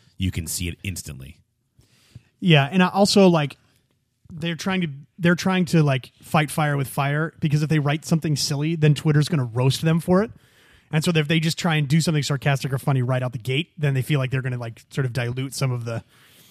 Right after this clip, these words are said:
Speaker 2: some of the, the roasting power, I guess.
Speaker 1: Yeah.
Speaker 2: Um,
Speaker 1: I don't know why everyone's so afraid to get roasted. I do, I mean, fuck, if I do,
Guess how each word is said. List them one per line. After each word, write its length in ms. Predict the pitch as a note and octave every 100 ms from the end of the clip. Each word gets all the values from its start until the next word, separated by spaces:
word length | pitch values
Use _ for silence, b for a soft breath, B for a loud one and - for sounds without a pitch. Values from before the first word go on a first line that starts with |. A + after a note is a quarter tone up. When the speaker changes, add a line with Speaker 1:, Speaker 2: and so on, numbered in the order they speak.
| b b _
Speaker 2:
some 220 | - D3+
of 80 | B2+
the, 100 | B2 C#3
the 200 | C#3 D3
roasting 480 | C#3 C#3+ C#3+ - A#2+
power, 420 | C#3 A#2 A#2 B2 -
I 100 | B2
guess. 260 | E2 D2 C#2
Speaker 1:
Yeah. 720 | - _ _ _ _ - - B B B B
Speaker 2:
Um, 500 | E3 D#3 C#3+ C3 C3 -
Speaker 1:
I 40 |
don't 100 | A#2
know 80 | D#3
why 100 | G#2
everyone's 320 | F2 F2 F2
so 80 | -
afraid 240 | E2 - D#2
to 60 |
get 120 | D2+ C2+
roasted. 380 | C#2 - - - -
I 40 |
do, 200 | F2 F2+
I 40 | F#2+
mean, 160 | F#2
fuck, 300 | D#2+ G2 F#2
if 120 | E2 D2+
I 80 |
do, 100 | F2